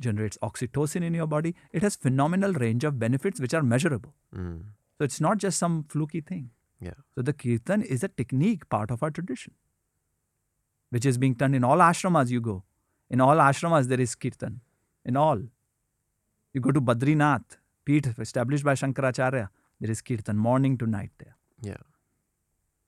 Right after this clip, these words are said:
Speaker 1: Yes?
Speaker 2: Yes.
Speaker 1: People are chanting and everybody is welcome. If you go as a, uh,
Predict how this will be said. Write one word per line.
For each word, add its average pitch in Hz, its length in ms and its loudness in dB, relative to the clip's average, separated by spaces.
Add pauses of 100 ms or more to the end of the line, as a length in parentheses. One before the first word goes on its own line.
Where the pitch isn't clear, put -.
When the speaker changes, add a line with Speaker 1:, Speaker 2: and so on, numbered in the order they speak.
(720)
Speaker 1:
Yes? 170 320 -4 (140)
Speaker 2:
Yes. - 340 -16 (120)
Speaker 1:
People 131 260 0
are 117 100 4
chanting 117 520 -2 (140)
and 131 140 -4
everybody 175 380 8
is 160 120 6
welcome. 135 360 4 (480)
If 123 220 0
you 156 220 8
go 147 200 6
as 139 180 8
a, 143 160 2 (840)
uh, 92 220 -6